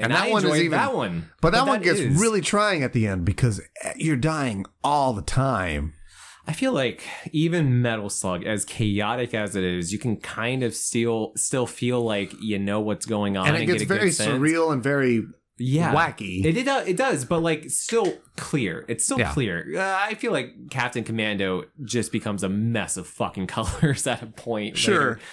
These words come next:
Speaker 1: And it's just like, eh, this is not
Speaker 2: I
Speaker 1: great.
Speaker 2: do enjoy, though, like,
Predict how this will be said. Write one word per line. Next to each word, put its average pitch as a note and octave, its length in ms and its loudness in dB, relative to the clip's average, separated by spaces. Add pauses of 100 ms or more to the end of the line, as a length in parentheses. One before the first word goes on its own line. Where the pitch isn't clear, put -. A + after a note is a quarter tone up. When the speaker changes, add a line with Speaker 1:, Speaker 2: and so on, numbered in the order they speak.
(160)
Speaker 1:
And B2+ 100 0
it's A#2+ 100 -4
just A#2 100 -4
like, A#2+ 160 0
eh, B2 240 0
this G#2 120 -6
is G2 80 -6
not E2+ 160 -4 (120)
Speaker 2:
I E3+ 80 4
Speaker 1:
great. D#3 60 0
Speaker 2:
do A#3 140 4
enjoy, F3 300 4
though, B2+ 160 0
like, B2 340 -4